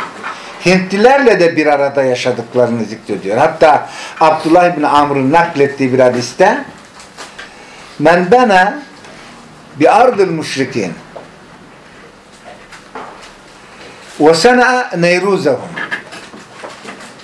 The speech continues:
Neyruz, bizim şu Nevruz diyoruz ya,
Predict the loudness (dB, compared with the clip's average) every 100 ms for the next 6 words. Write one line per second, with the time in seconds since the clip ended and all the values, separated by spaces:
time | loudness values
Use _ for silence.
0 | -20 -20 -20 -20 -20 -20 -20 -20 -10 -2
1 | 2 4 2 0 -4 -2 -2 0 0 2
2 | 2 2 -2 2 2 4 2 0 -2